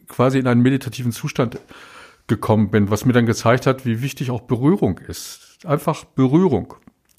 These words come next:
Und von daher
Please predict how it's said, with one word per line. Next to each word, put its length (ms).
Und 520
von 180
daher 720